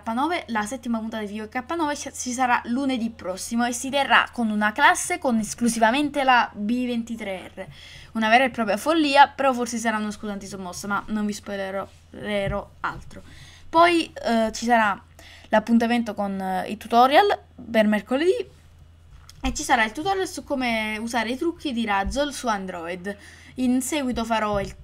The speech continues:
altri tutorial, però non so ancora le date precise, se, come e quando, eh, di come imbrogliare Razzle su, non su Android ma anche su iPhone,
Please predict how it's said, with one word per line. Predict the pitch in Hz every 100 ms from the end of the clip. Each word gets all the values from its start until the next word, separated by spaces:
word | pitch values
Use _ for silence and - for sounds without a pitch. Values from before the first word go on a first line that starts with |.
| 208
altri | - 240 240 214
tutorial, | 214 208 196 220 254 277
però | 277 220
non | 214
so | 214
ancora | 214 208 202
le | 202
date | 196 196
precise, | 196 190 202 196
se, | 190 - 214 - -
come | - 214 202 -
e | 208
quando, | - 170 196 294 - - - - - - - - -
eh, | - 226 220 220 214 - -
di | 233 262 214 185 - -
come | - 294
imbrogliare | 254 226 214 208 196 190
Razzle | 190 190 185 180 -
su, | - 226 214 -
non | 226 254 220
su | 208
Android | 208 214 202 190
ma | 185
anche | 190 185
su | 190 277
iPhone, | 381 - 427